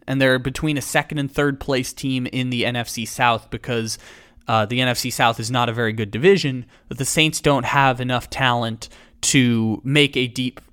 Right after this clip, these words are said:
playoff run, but they might just be a star quarterback away because they have enough talent on both sides of the ball, including just hitting well on their draft picks. So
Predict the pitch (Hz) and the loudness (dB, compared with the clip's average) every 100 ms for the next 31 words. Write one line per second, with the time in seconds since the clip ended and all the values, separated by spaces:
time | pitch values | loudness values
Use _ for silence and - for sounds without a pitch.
0 | - 151 147 120 117 107 104 101 117 - | -2 2 4 4 2 0 -2 -4 -10 -14
1 | - - 120 147 214 - 208 - 175 147 | -8 -4 0 4 4 4 0 2 4 6
2 | 131 - 156 143 - 139 131 127 117 - | 4 2 4 4 2 0 0 2 0 0
3 | 113 117 113 107 107 - _ - - 151 | 0 0 0 -2 -6 -20 _ -8 0 2
4 | 135 127 - 147 135 131 127 - - 123 | 2 0 2 2 2 -4 -6 -8 -6 -4
5 | 123 117 - _ - 135 120 131 127 - | -4 -10 -14 _ -4 -4 -2 -2 -2 -2
6 | 131 120 117 117 110 113 110 104 - - | 0 0 -2 -8 -6 0 0 0 -4 -20
7 | - 156 151 185 320 269 175 156 - 175 | -6 -2 0 4 6 6 4 -2 0 2
8 | 175 135 135 135 127 113 101 113 120 - | 2 4 4 4 4 0 -2 0 0 -2
9 | - - - - 139 127 | -12 -10 -8 0 2 2